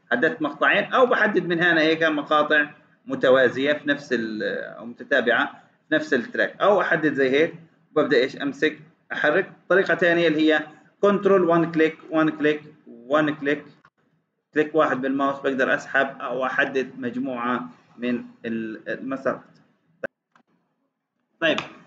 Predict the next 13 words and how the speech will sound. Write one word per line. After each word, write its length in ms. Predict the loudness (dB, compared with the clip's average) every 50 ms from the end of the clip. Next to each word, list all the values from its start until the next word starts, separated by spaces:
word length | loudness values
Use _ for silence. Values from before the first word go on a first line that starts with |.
| _ -2
خلينا 180 | 0 2 2
نكمل، 460 | 2 2 2 2 4 4 4 2 0 -2 -6 -12 -16 -20 _ _ _ _ _ -4
خليكي 260 | 0 0 2 2 2
معي. 200 | 2 2 0 -2 -6 -10 -16 -20 -20 -20 -20 _ _ _ _ _ _ _ _
صبايا 320 | -6 0 2 2 4 4
لما 220 | 4 4 4 2
تيجي 400 | 0 -2 -2 -4 -2 -2 0 0
انت 200 | 2 0 2 2
بدك 280 | 0 2 2 0 -2 -2
تدربي 400 | -2 0 0 2 2 2 2 0
ايدك 360 | 2 4 4 4 4 2 0
في 60 | -2
البيت 440 | -6 -4 0 2 2 4 2 2 0